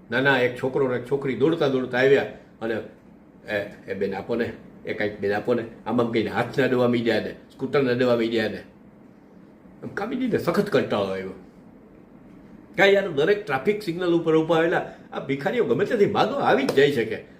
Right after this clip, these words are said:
આમ લાવો ને આ કાંઈ ખબર નથી પડતી કે. એટલે આમ એકદમ એમને મજા ના આવી. ત્યાં બરાબર ટ્રાફિક સિગ્નલ ખુલ્યો એટલે એને ઝૂમ દઈને સ્કૂટર મારી મૂક્યું. મંદિરે જઈને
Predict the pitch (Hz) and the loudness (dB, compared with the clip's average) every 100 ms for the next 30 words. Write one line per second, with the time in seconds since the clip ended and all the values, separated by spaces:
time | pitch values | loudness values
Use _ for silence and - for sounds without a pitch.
0 | - 190 196 165 175 165 156 - - - | -4 0 2 2 2 4 2 0 -4 -14
1 | 220 262 - - _ - 196 320 175 165 | -8 -6 -6 -12 _ -8 -2 -2 0 0
2 | 123 117 110 104 - _ _ _ _ _ | 0 -4 -4 -6 -8 _ _ _ _ _
3 | _ _ 208 226 214 208 214 202 - - | _ _ 2 4 6 4 4 2 -2 -12
4 | _ _ _ _ 160 180 151 160 214 160 | _ _ _ _ -2 2 4 6 6 6
5 | 131 113 - - _ _ _ _ _ _ | 4 0 -6 -16 _ _ _ _ _ _
6 | _ _ _ 170 170 175 185 170 156 156 | _ _ _ 2 4 4 4 2 0 0
7 | - 175 156 143 143 151 131 117 104 - | -4 -4 0 0 2 0 0 -2 -6 -10
8 | - 117 104 127 175 156 151 131 117 - | -10 -4 -2 0 0 0 0 0 -2 -4
9 | 123 107 117 107 101 98 - - - _ | -4 -2 -2 -2 -4 -10 -14 -18 -20 _
10 | _ _ _ _ _ _ _ _ _ _ | _ _ _ _ _ _ _ _ _ _
11 | - 131 143 120 117 120 113 101 | 0 2 4 2 0 -2 -2 -6